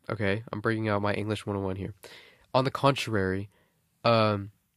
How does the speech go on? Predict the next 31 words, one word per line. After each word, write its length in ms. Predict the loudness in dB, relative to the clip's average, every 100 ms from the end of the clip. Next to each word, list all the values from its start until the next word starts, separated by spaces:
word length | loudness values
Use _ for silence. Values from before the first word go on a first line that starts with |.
| -20 _ _ _
from 180 | -6 -2
the 120 | 0
interval, 340 | 0 0 0 -2
from 160 | -2
the 60 | -4
time 220 | 0 0
interval 320 | 2 2 0 -2 _
two 160 | -14 -4
thousand 440 | 2 4 4 0
to 120 | -2 -4
two 100 | 0
thousand 340 | 0 0 -2
thirteen, 480 | -4 -6 -6 -4 -6 _ -20 _ _ _
there 260 | -2 0 2
were 180 | 2 -2
concerns 880 | -4 -4 -2 -2 0 -2 -4 -8 -12 _ _ _ _ _ -2
about 480 | 0 4 4 4 0 _ _ _ _ _ -6
the 80 |
material 600 | -2 -2 -2 0 2 0 -2
coating 340 | -2 2 2 0
the 140 | -2
inside 320 | -2 -2 -2
of 80 | 0
air 160 | -2 -2
fryers, 340 | -2 -2 -2
like 180 | -4 -4
I 40 |
was 100 | -8
talking 340 | -6 -8 -6 -8
about 320 | -4 -4 -4 _ _ -2
earlier, 420 | 0 0 -2